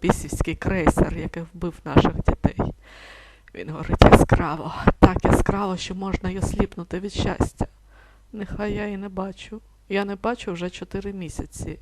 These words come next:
після крестського котла. Списаний та не можу нічим допомогти моєму дару. Та можу надиктувати свої блоги для вас, мої любі співгромадяни.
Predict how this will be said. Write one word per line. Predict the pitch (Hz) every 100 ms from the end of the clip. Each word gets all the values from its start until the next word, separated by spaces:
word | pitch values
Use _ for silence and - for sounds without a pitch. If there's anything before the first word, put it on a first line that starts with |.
| -
після | 180 190 - 175
крестського | - 196 175 - - 170 -
котла. | 180 - 156 156 - - - - - -
Списаний | - 247 247 202 175 156
та | -
не | 175
можу | 180 196 202
нічим | 175 151 - 175
допомогти | 175 - 160 156 - 196
моєму | 180 170 170 170
дару. | 165 165 156 - _ - - - - - - - - - - - - - -
Та | - 247
можу | 247 269 262
надиктувати | 247 240 240 - 247 226 196 -
свої | - 202 208
блоги | 202 214 202 208
для | 220
вас, | 208 180 190 -
мої | 185 180 165
любі | 185 214 220
співгромадяни. | 226 - 196 175 180 180 - 160 180